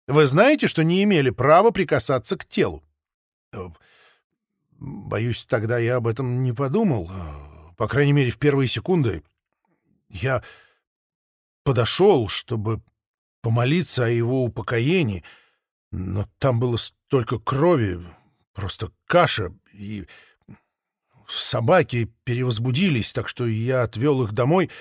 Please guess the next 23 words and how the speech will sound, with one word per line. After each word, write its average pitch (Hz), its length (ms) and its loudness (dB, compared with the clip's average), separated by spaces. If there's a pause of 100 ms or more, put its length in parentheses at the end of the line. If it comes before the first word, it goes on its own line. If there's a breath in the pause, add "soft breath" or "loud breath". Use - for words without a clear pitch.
(260 loud breath)
позвонил 117 440 0
по 123 140 0
номеру 123 460 0
девятьсот 120 840 -4
девяносто 120 500 -2
девять 131 400 2
и 98 140 -6
разбудил 107 440 -2
маму. 147 340 4 (600 soft breath)
Вернее, 135 420 0
собаки 139 400 2
её 107 180 -2
разбудили. 92 540 -6 (240)
И 101 400 -8 (480)
тогда 117 300 2
вдруг 135 240 -2
понял, 190 340 6
что 127 260 -2
и 123 200 0
сам 196 320 4
весь 160 220 2
в - 60 -12
крови. 107 380 -2